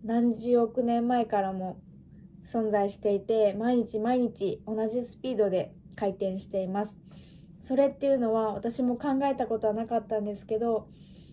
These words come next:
確かに不思議なことだし、やっぱり偉大な、偉大なる神が作り上げた世界だからなのかなと思いました。そしてもう一つが、たったの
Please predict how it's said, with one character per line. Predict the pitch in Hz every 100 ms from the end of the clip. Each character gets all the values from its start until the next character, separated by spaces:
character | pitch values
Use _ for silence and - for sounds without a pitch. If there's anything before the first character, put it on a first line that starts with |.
| - -
確 | - - -
か | 233
に | 196 170
不 | -
思 | 233
議 | 226
な | 226
こ | 226
と | 226 233
だ | 214
し、 | 208 220 214 196 - - - - - - - - - - - - -
や |
っ | -
ぱ | 220
り | 208 214
偉 |
大 | 294 247
な、 | 247 247 - - -
偉 | 226
大 | 220 226
な | 233 254
る | 240
神 | 240 220 226 220
が | 262
作 | - 269 233
り |
上 | 226
げ | 208
た | 196 202
世 | 226
界 | 214 202 196 185 - - - - - - -
だ | 214
か | 202
ら | 202
な | 196 208
の | 202
か | 208
な | 196 220
と | - 208 - - -
思 | 208 196 190
い |
ま | 185 190
し | -
た。 | 185 175 - - - - - - - -
そ | 262
し | 254
て | 262
も | 254 269
う |
一 | 294 294
つ | - 233
が、 | 247 233 233 - - - - - -
た | - 262
っ | -
た | 277
の | 285 285 277